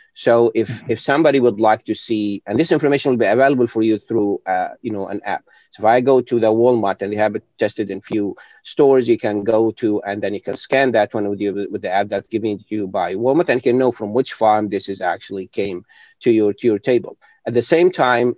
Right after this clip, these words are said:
Speaker 1: the store itself, they have their own, uh, network called Food Trust. That's the name of the I B M network, where they will tell you that it came from the farm in that area and it distributed to this store, at this store, at this store.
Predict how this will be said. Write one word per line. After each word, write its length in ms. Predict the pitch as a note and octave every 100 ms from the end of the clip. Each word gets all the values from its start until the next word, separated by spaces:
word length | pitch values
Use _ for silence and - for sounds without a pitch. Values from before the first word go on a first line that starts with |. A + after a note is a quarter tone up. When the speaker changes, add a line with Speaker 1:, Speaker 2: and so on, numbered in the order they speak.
| _
Speaker 1:
the 140 | - G#2+
store 380 | - G3 G3+ -
itself, 680 | A#2+ - A#2 G2+ G2+ _ _
they 140 | G#2+
have 200 | A2+ A2+
their 200 | A2 A2 -
own, 320 | B2+ B2+ A#2+ - - _ _
uh, 160 | G2 G2+
network 400 | D#3 F3 G2+ -
called 220 | G#2 F#2+
Food 360 | - B2+ A#2 _
Trust. 380 | - A#2+ F#2+ -
That's 240 | G#2+ G#2 -
the 80 |
name 260 | A2+ A2+ A2
of 140 | G2
the 100 | G2+
I 160 | F2+ G#2
B 180 | G#2 F#2+
M 260 | G#2 G#2 -
network, 520 | A#2 B2 B2+ G#2+ G#2 G2
where 320 | G2+ F#2+ - _ -
they 100 | D3+
will 140 | E3
tell 260 | D#3+ F#3+ G3+
you 120 | B2
that 260 | G2 F2+ -
it 140 | G2+
came 220 | C3 A#2+ A#2
from 220 | G#2+ G2+
the 120 | F#2
farm 420 | - C3 C3+ C3+
in 100 | A#2
that 220 | G#2+ G#2+ F2
area 520 | A2 G#2+ G#2+ G#2+ -
and 160 | G2 F2+
it 220 | - G2
distributed 600 | G#2 - G#2+ G#2+ - A#2+
to 100 | G2+
this 220 | G2 A#2
store, 320 | - - A2+ G2+
at 140 | F#2+
this 160 | G#2 -
store, 180 | A2+
at 80 | F#2
this 120 | -
store. 200 | - C2+